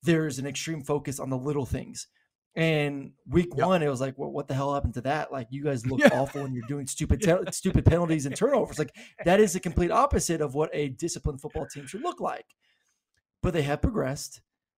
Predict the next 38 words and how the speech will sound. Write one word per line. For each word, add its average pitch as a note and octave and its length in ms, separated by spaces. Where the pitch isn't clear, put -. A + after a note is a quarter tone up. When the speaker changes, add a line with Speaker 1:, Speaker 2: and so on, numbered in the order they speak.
Speaker 1:
But D3+ 140
then D#3 100
the E3 60
second D#3 420
loss A#2+ 360
at F3+ 240
home, C3 480
in C#3 140
front E3+ 220
of E3+ 40
your D#3+ 120
home C#3+ 240
crowd, B2 640
uh, C3+ 640
you C#3+ 100
get E3+ 260
blown D3 340
out. C3 320
Then C#3 120
I C#3 60
talk D#3+ 120
about D3+ 180
the, C#3 100
the, C#3+ 160
the, C#3 300
the, C#3 160
the C#3 160
win E3 280
versus D#3 220
Auburn C#3 340
was C3 160
not C3 220
great C#3 260
by C#3 120
any C3+ 160
means C3 260
either. C3+ 240
So, D#3 320